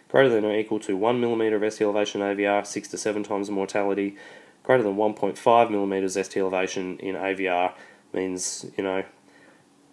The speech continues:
flirting with death. Very, very high mortality. It indicates a proximal L A D occlusion or a left main coronary occlusion. Alternatively, it can also just indicate severe, severe triple vessel disease,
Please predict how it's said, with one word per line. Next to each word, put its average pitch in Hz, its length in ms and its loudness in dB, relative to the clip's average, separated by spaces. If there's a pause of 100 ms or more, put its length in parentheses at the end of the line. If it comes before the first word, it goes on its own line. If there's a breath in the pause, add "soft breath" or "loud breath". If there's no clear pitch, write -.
(280)
flirting 120 500 2
with 95 180 -6
death. 85 400 -4 (140)
Very, 104 300 2
very 95 240 -2
high 92 200 -2
mortality. 90 680 -4 (840 loud breath)
It 113 120 -2
indicates 143 420 2
a 101 40 -6
proximal 127 500 0
L 110 140 2
A 110 100 4
D 101 260 2
occlusion 127 680 2 (680)
or 107 340 6
a 104 60 -2
left 104 260 0
main 95 180 -4
coronary 104 520 0
occlusion. 101 540 -4 (340 loud breath)
Alternatively, 123 540 4
it - 60 -10
can 120 80 -2
also 120 220 2
just 101 160 -4
indicate 98 500 -4
severe, 107 880 0
severe 95 540 -4
triple 113 400 0
vessel 98 300 -4
disease, 90 520 -6